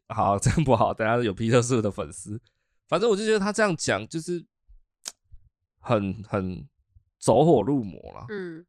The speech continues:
Speaker 1: 嘿，他眼神虽然在发光，但是我，我却觉得他是在往成魔的那个方向。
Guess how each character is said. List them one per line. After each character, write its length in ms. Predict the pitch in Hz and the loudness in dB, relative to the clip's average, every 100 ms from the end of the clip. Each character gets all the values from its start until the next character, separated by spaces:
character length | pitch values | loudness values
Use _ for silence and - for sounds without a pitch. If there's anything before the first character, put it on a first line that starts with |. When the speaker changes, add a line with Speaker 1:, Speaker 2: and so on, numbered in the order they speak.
| _ - | _ -8
Speaker 1:
嘿， 280 | 107 95 131 _ _ _ | -6 -6 -10 _ _ _
他 160 | - 202 | 2 4
眼 200 | 170 110 | 6 2
神 200 | 107 104 | 0 -2
虽 100 | 151 | 0
然 80 | 139 | 0
在 120 | 139 | 0
发 240 | - 127 | 0 -2
光， 200 | 123 117 | 2 0
但 100 | 127 | 0
是 240 | 127 131 - _ _ _ _ _ _ | -4 -6 -8 _ _ _ _ _ _
我， 180 | - 110 - - | 0 0 0 -6
我 120 | 110 | -6
却 160 | - 160 | -2 -2
觉 180 | 127 131 | 0 -2
得 80 | |
他 180 | 120 127 | -2 -4
是 200 | 117 127 | -4 -6
在 360 | 127 113 101 92 _ _ _ _ _ _ - | -2 0 0 -4 _ _ _ _ _ _ 0
往 240 | 110 92 | 0 0
成 260 | - - 101 | -6 -6 -6
魔 280 | 123 98 85 | -4 -6 -6
的 120 | 95 | -8
那 120 | 107 | -6
个 160 | 92 90 | -6 -6
方 280 | 101 90 | -6 -6
向。 240 | 92 76 | -6 -8